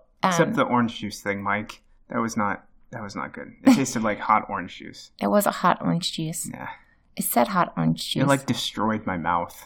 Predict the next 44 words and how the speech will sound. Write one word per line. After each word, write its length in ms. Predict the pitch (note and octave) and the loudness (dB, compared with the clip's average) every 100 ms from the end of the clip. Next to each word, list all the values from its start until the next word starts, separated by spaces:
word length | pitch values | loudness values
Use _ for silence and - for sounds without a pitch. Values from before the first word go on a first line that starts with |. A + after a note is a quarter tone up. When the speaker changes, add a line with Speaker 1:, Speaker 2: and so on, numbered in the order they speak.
| - | -18
Speaker 1:
<laughs> 140 | - - | -8 -4
It's 100 | F#3+ | -2
a 60 | |
little 200 | F#3+ F3+ E3+ | 2 6 6
acidic. 520 | F3 - - - - - - - - | 6 2 2 0 -2 -20 -18 -16 -18
So, 460 | - - G#3+ G3+ - G3+ | -2 8 8 8 6 2
um, 240 | G3+ F#3 | 2 0
for 260 | - G3 F#3 | 2 2 2
listeners 560 | F#3+ A3 - A3+ G3+ - | 2 0 4 2 2 0
who 120 | F#3+ | 4
don't 220 | G3 G3 | 4 6
follow 480 | G3+ F#3 F#3 F3+ - | 6 6 4 2 2
along 260 | F3 F3 F3 | 2 2 0
on 60 | |
Instagram 420 | E3+ F3+ F3+ F3+ E3 | -2 -2 -2 0 -2
or 100 | E3+ | 0
Facebook, 640 | F#3 G3 - E3+ E3 - | 0 0 4 4 4 2
we 160 | E3+ | 0
would, 220 | E3+ E3 - - _ _ | 2 0 -4 -14 _ _
if 160 | G3+ - | -4 2
you've 140 | A3+ | 4
been 160 | G#3 F#3+ | 6 4
to 120 | F3 | 2
European 580 | E3+ E3+ E3+ F3 E3 E3 | 0 0 0 0 -2 -2
Christmas 360 | E3 - E3 - | -4 -2 -4 0
markets, 500 | D#3+ D#3+ D#3 D#3 - | 0 0 -2 -2 -2
we'd 220 | E3 - | -4 2
love 180 | F3 E3+ | 2 2
to 100 | F#3 | 2
know 360 | F3 E3 E3 - | 2 4 2 0
where 260 | E3+ E3 | 2 2
you've 380 | E3 D#3 D#3 - | 0 -2 -4 0
been 340 | G3 G#3+ A3 A3 - - - | 4 8 8 6 -6 -16 -6
and 340 | F3+ E3+ D#3+ E3 | 0 2 2 2
what 160 | E3 - | 2 4
countries 500 | G3 F#3+ G3+ G3 - | 0 0 0 0 2
they 160 | F#3 | 2
were 180 | F3+ F3 - | 4 2 2
in 380 | F3+ F3 F3 - | 2 2 0 0
and 180 | F3+ F3 | 0 4
what 220 | F3 - F3+ | 4 4 0
you 160 | F3 | -2
would 180 | E3+ E3+ | -2 -2
suggest 640 | - D#3+ D#3+ D#3+ - - | -4 0 2 2 -2 -8